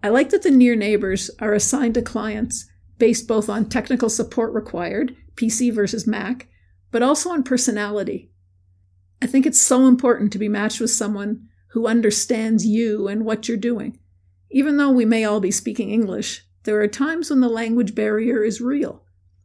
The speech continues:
Having a coach, or as they're called, a near neighbor, who understands you personally and knows your struggles and limitations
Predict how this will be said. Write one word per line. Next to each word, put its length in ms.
Having 280
a 60
coach, 520
or 160
as 160
they're 120
called, 440
a 80
near 380
neighbor, 560
who 160
understands 680
you 140
personally 760
and 200
knows 240
your 80
struggles 480
and 100
limitations 720